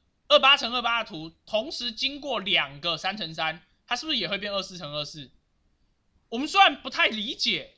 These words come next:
至少从，呃，到博士班的时候会有更深刻的理解，但至少从我们现在来看起来，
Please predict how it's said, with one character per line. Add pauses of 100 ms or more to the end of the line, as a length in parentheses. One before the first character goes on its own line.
至
少
从， (300)
呃， (220)
到
博
士
班
的
时
候
会
有
更
深
刻
的
理
解，
但
至
少
从
我
们
现
在
来
看
起
来，